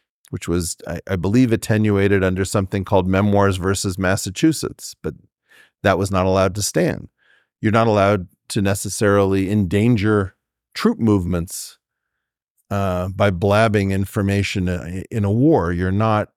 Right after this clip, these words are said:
able to slander or libel. There are all sorts of adjustments to free speech. And when you, when you come at one of these perspectives from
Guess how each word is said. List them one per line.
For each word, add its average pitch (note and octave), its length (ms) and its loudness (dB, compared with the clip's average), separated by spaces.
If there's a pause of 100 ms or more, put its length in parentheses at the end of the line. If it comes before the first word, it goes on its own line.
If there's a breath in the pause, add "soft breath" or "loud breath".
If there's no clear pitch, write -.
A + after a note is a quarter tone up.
(360)
able G#2 300 -2
to A2 160 -6
slander B2+ 640 0
or E2+ 80 -2
libel. A2 400 0
There G#2+ 120 0
are - 100 -8
all F3+ 200 4
sorts E3 380 -2
of A#2 80 -6
adjustments G#2 720 -2
to F2 100 -10
free F2+ 240 -4
speech. - 500 -6 (1300 soft breath)
And B2 480 4
when A#2+ 280 2
you, C3+ 200 2 (280)
when B2+ 140 4
you C3+ 80 4
come A3 260 0
at G#3+ 140 2
one A#2 120 2
of G#2 100 0
these G2 200 0
perspectives F#2 920 -2 (320)
from G2+ 540 -2